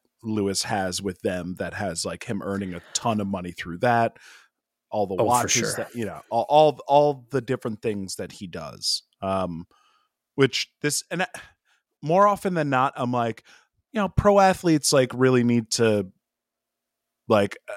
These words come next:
Speaker 1: uh, it, it's a, it's a nuanced topic, uh, but pro athletes, a lot of them earn a lot of money, and a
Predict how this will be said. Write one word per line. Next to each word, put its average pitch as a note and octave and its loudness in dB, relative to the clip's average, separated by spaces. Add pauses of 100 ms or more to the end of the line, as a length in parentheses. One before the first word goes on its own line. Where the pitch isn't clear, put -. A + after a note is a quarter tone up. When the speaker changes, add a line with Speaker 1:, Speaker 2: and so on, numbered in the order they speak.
(140)
Speaker 1:
uh, C3 -4 (1160)
it, B2+ 0 (180)
it's E3 2
a, E3 4
it's D3+ 2
a D#3 6
nuanced C3 4 (140)
topic, A2+ -4 (360)
uh, A2 2
but A#2 0 (380)
pro F#3+ 4
athletes, D#3 0 (1300)
a C3 4
lot D#3 4
of D3+ -4
them C#3 0 (160)
earn B2+ 4
a A#2 2
lot G#2+ -2
of G#2 -6
money, F2 -8 (100)
and G#2 -2
a G2+ -4